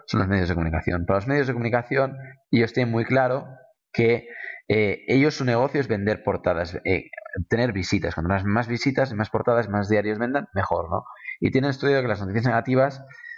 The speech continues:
generan muchas más visitas que las positivas. Y si además le ponen un poquito de salsa, que siempre lo hacen, pues ya mejor que mejor, ¿no? Claro, tú vienes de, de, de esta situación psicológica, ¿no? Del ruido de mercado que, que te hace preocuparte porque, claro, esta volatilidad hace que tu inversión, pues, no tenga la rentabilidad que tenías esperada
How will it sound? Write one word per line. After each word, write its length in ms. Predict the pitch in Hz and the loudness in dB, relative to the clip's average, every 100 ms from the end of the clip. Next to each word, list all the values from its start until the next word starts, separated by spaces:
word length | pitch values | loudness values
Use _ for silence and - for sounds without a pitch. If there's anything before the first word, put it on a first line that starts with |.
| - - - _ _ _ | -18 -20 -20 _ _ _
generan 540 | - 135 123 123 113 135 | -2 2 4 2 0 0
muchas 300 | 160 165 131 | 0 0 0
más 120 | 127 | 0
visitas 380 | 120 131 143 - | 0 0 -2 0
que 80 | 107 | -2
las 140 | 98 | -2
positivas. 540 | 95 90 85 92 90 | -2 -2 2 2 0
Y 60 | 104 | -2
si 180 | 101 113 | 2 2
además 300 | 113 127 120 | 2 0 -2
le 140 | 87 | -6
ponen 200 | - 110 | -2 0
un 40 | 104 | 0
poquito 220 | 101 98 | 2 0
de 40 | |
salsa, 320 | 120 117 - | 0 -2 -2
que 80 | 82 | -6
siempre 300 | 85 90 90 | -2 0 2
lo 100 | 110 | 4
hacen, 340 | 127 131 139 123 | 2 0 -6 -4
pues 140 | - 87 | -2 0
ya 120 | 98 | 0
mejor 220 | 92 90 85 | -2 -8 -4
que 40 | |
mejor, 260 | 80 - - - | -6 -6 -8 -6
¿no? 140 | 107 _ - - _ | -6 _ -20 -20 _
Claro, 260 | - 113 104 | 0 0 0
tú 120 | 139 | 0
vienes 600 | 127 127 131 92 87 - - | 4 4 2 0 -8 -10 -2
de, 440 | 92 92 85 60 - 52 | 2 2 2 -2 -6 -2
de, 240 | 71 - | -2 -2
de 120 | 64 | -2
esta 140 | 104 117 | -2 -2
situación 460 | 120 110 - 113 | -2 -2 0 -2
psicológica, 600 | 104 - 110 131 123 95 | -2 0 2 2 0 -2
¿no? 140 | 95 113 | 0 0
Del 100 | 90 | 0
ruido 180 | 104 113 | 2 2
de 40 | |
mercado 440 | 107 104 127 120 | 2 0 2 0
que, 120 | 92 85 - _ | -2 -8 -8 _
que 140 | - | -4
te 120 | 101 92 | 0 0
hace 180 | 95 | 0
preocuparte 720 | 117 107 104 110 120 139 139 110 | 0 0 2 2 2 2 -2 -6
porque, 180 | 85 | -6
claro, 260 | 82 107 123 | -2 -2 -2
esta 140 | 110 | -2
volatilidad 680 | 98 95 92 87 101 120 113 | 0 0 0 2 4 4 0
hace 140 | 113 | -2
que 100 | 98 | -4
tu 80 | 90 | -2
inversión, 540 | 85 85 - - 123 113 | 0 0 0 -2 -2 -6
pues, 140 | - | -10
no 100 | 87 | -8
tenga 240 | 85 98 101 | -2 0 0
la 60 | |
rentabilidad 500 | 95 87 85 87 95 | 0 -4 -2 2 2
que 60 | 101 | 0
tenías 260 | - 92 98 | -2 -2 0
esperada 500 | - 101 117 135 | 0 2 2 -2